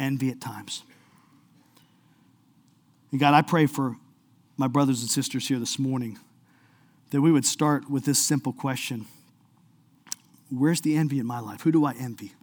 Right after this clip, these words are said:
<clears throat> Where's the jealousy that might be heading in that direction?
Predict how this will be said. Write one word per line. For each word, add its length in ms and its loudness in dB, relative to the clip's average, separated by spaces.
<clears throat> 300 -10
Where's 200 2
the 100 -2
jealousy 600 -2
that 100 -2
might 220 0
be 120 0
heading 400 -4
in 140 -4
that 180 -4
direction? 480 -10